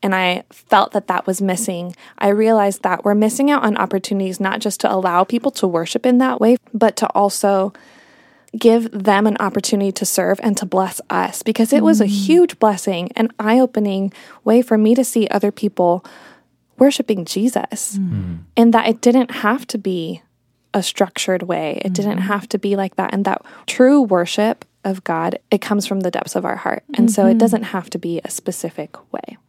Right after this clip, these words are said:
Speaker 2: Mm.
Speaker 3: That, that's a really good point, Ariel, because you're right. I mean, there are so many ways that people with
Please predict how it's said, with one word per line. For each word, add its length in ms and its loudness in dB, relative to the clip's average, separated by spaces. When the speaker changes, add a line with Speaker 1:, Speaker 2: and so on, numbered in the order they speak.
Speaker 2:
Mm. 280 2
Speaker 3:
That, 220 -4
that's 180 -2
a 80 2
really 300 0
good 180 -6
point, 240 -6
Ariel, 240 -4
because 460 -8
you're 160 -2
right. 280 -4
I 80 -2
mean, 220 -4
there 180 0
are 60 0
so 360 -2
many 260 0
ways 320 -2
that 100 -8
people 280 -4
with 280 -4